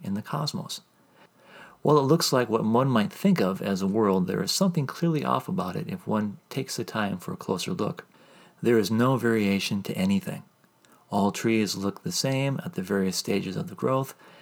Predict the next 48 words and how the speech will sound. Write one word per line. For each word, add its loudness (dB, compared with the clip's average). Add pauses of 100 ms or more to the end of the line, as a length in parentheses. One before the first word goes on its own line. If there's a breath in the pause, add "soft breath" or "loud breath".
(240 loud breath)
Every 2
piece 0
of 0
dirt 2
and -2
grain -6
of -6
sand 0
resembles -2
all 0
the -2
rest, 0
and -2
every, -2
even 4
every -2
snowflake -2
is -4
the 0
exact -6
same. -4 (800 soft breath)
Further, 8
there 4
is 0
an 2
understanding 0
of 0
an -2
overwhelming 0
sense 0
of -8
orderly 0
progression -4
across -8
the -10
plane. -4 (760 loud breath)
Terrain 2
is 0
arranged 2
just -2
so 2
and -2
follows -4
cleanly 0
into -8
the -2
next -2
type -4